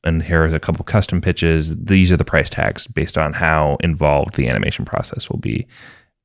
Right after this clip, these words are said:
Once one of those companies says yes, then they're kind of just farming it out, right? So, like, you have to be the sort of person who's s-,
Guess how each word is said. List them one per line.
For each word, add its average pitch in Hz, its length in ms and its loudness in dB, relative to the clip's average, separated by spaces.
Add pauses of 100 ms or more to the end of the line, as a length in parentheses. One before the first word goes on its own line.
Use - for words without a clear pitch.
Once 101 500 4
one 98 100 6
of 90 60 6
those 85 140 4
companies 85 400 2
says 80 420 0
yes, 127 720 2 (540)
then 92 380 6
they're 85 140 4
kind 90 240 -2
of 82 60 -2
just 82 200 -4
farming 78 500 0
it - 80 -6
out, 50 360 -6 (220)
right? 78 300 -2
So, 82 360 4
like, 78 380 2
you 98 160 6
have 98 140 4
to 90 80 4
be 87 100 6
the 80 100 4
sort 80 220 0
of 80 100 -8
person 80 320 -2
who's 78 460 -2 (720)
s-, - 280 -12